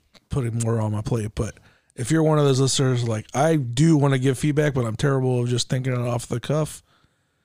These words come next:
send us an email, and if you wanna request a survey format, we'll come up with something where you can just, like, you know, reply. So instead of just trying to,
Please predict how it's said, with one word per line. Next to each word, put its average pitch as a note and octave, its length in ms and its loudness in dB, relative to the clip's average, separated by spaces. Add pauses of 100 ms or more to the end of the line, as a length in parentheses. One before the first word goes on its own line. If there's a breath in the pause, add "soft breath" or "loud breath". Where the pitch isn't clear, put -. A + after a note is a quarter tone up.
(200)
send E3 280 2
us D3+ 160 2
an D#3 100 4
email, C3 600 2
and B2 280 0
if A#2 160 -4
you C#3 80 2
wanna C3+ 160 0
request B2+ 560 0
a A#2 120 -2
survey B2 400 0
format, B2 500 -4
we'll A#2 120 -2
come A#2+ 180 -4
up A#2 100 -6
with - 140 -8
something A#2+ 440 -6 (440 soft breath)
where A2+ 120 -6
you A2+ 140 -2
can A2+ 200 -2
just, A2 220 -4
like, A#2 260 -6 (220)
you - 120 -8
know, - 100 -8
reply. - 540 -6
So B2 200 -2
instead A2+ 260 -2
of A2 100 -4
just G#2 200 -2
trying A2 180 -2
to, G#2+ 120 -4